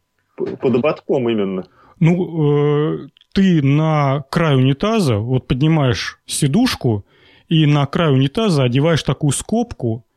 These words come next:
Speaker 2: а одна половинка скобки внешняя представляет из себя контейнер для батареек, а другая половинка скобки внутренняя, которая смотрит в унитаз, представляет из себя просто пластиковую трубочку, конец которой заканчивается,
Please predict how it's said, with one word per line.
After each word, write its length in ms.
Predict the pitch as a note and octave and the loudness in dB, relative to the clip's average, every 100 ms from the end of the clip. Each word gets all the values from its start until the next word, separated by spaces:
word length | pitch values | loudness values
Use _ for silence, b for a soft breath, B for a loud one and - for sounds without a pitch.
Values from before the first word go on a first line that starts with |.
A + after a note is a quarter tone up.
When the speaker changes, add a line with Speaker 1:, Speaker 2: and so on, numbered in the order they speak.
| _ _ _ | _ _ _
Speaker 2:
а 920 | D#3 C3+ C3 C3 D3 - - G3 E3+ | -4 -2 0 0 -2 -6 -18 -12 -4
одна 280 | D3+ E3+ D3 | -2 0 0
половинка 540 | - C#3+ D3 D#3 B2 B2+ | 0 0 2 2 0 -2
скобки 400 | - D3+ - B2+ | 0 -2 0 2
внешняя 480 | D#3 C#3 - B2+ | 2 2 0 -2
представляет 540 | - B2+ - C#3+ C3+ - | -2 -4 -2 0 0 -2
из 100 | - | -4
себя 280 | - C3+ B2+ | -2 -2 0
контейнер 520 | C#3+ C#3+ D#3 B2+ A#2+ | 0 0 2 0 0
для 140 | B2 | -2
батареек, 640 | A#2+ - C#3 A3 F#3+ - B2 | -2 0 0 2 0 0 0
а 400 | A#2 A2+ A2+ A2 | 0 0 0 0
другая 340 | B2 C3 G#3+ | 0 0 0
половинка 480 | E3+ D3 C#3 A#2 A#2 | 0 2 2 0 -4
скобки 420 | - C#3 - - | -2 -2 -2 0
внутренняя, 420 | B2 D3 A#2+ G#2+ | 2 2 0 -2
которая 380 | B2 A2+ B2+ A#2+ | -2 -2 0 0
смотрит 460 | - D#3+ C3 - B2 | 0 0 0 -2 -2
в 40 | |
унитаз, 520 | B2 C#3 B2+ G2+ - B B B B B B | 0 0 -2 -4 -6 B B B B B B
представляет 480 | C3+ - D#3+ A3 G3+ | -4 -2 0 0 0
из 80 | - | -2
себя 280 | E3 F3+ | 0 0
просто 300 | F3+ F3 - | 0 -2 -2
пластиковую 880 | C#3 E3+ E3 - - - D3+ D3 D3 | -2 0 0 0 -4 0 2 2 2
трубочку, 920 | - F3+ A3 G#3 - F#3 F3 E3+ E3 | 0 0 0 -2 -2 0 2 2 2
конец 420 | - D3 C#3+ F3 - | 0 0 2 0 -2
которой 300 | C3+ E3 D3+ | -2 0 0
заканчивается, 800 | C3 - D3 - C3 - C#3 | 0 0 0 0 -2 -2 -4